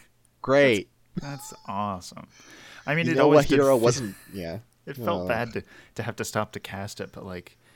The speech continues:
Speaker 1: that's a balancing thing. Yeah, now Inner
Speaker 2: Mm-hmm.
Speaker 1: Vitality was, uh, it's Inner Fire. And it's like a, a knockback based around him, and it deals a little bit of damage, but it disarms people is the biggest thing.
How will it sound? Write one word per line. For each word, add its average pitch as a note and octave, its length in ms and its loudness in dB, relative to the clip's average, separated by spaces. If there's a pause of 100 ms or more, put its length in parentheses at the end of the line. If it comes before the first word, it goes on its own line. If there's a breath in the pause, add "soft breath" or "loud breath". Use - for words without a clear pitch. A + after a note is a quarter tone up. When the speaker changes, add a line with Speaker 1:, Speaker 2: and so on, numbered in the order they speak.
(380 soft breath)
Speaker 1:
that's F2+ 200 -12
a G#2+ 40 -8
balancing A2 460 -4
thing. G2+ 280 -12 (280 soft breath)
Yeah, G2+ 120 -6
now G#2+ 180 -2
Inner A#2+ 160 -4
Speaker 2:
Mm-hmm. A2 60 -2
Speaker 1:
Vitality G#2+ 480 -2
was, F#2+ 200 -12
uh, F2+ 280 -10
it's - 200 -14
Inner A#2+ 260 0
Fire. G#2+ 640 -6 (840 soft breath)
And G#2 100 -6
it's G2+ 200 -8
like G#2+ 160 -4
a, F2+ 120 -4 (240)
a A2+ 60 -6
knockback G2 640 -2
based F#2+ 240 -6
around F#2 260 -8
him, F#2 440 -10 (220)
and G#2+ 100 -10
it G2 100 -10
deals A2 280 -4
a G#2 60 -4
little A#2 160 0
bit A2 120 0
of G2 60 -6
damage, G2 320 -4
but A2+ 120 -4
it - 80 -10
disarms G2+ 560 -6
people - 260 -10
is F#2+ 80 -14
the - 80 -12
biggest F#2+ 320 -12
thing. - 260 -16